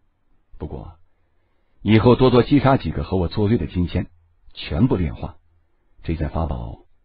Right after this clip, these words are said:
也就可以晋升了。方寒信心十足，晋升到达了绝代金仙之后，他感觉到了真正的力量。那对了，你准备不准备隐藏自己的气息？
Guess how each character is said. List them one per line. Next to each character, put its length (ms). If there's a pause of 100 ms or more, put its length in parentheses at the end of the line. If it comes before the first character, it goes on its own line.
(180)
也 80
就 120
可 220
以 60
晋 220
升 280
了。 120 (1800)
方 260
寒 300
信 300
心 200
十 220
足， 300 (580)
晋 300
升 240
到 240
达 120
了 140
绝 200
代 140
金 280
仙 200
之 140
后， 220 (320)
他 160
感 200
觉 120
到 100
了 100
真 300
正 140
的 80
力 100
量。 260 (1400)
那 120
对 100
了， 180 (680)
你 220
准 200
备 80
不 100
准 160
备 400
隐 180
藏 160
自 120
己 80
的 80
气 160
息？ 280